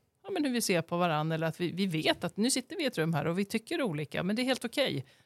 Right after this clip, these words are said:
"Ja, nu ska vi prata om abort, vad spännande. Vi, vi vet här att det kommer säkert bli högt och lågt och kanske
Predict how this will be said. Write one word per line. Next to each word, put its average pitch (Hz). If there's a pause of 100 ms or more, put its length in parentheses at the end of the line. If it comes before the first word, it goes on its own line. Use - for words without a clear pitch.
"Ja, 262
nu 196
ska 254
vi 233
prata 226
om 208
abort, 214
vad 190
spännande. 196
Vi, 165
vi 208
vet 196
här 160
att 160
det 165
kommer 185
säkert 151
bli 156
högt 160
och 156
lågt 160
och 160
kanske 156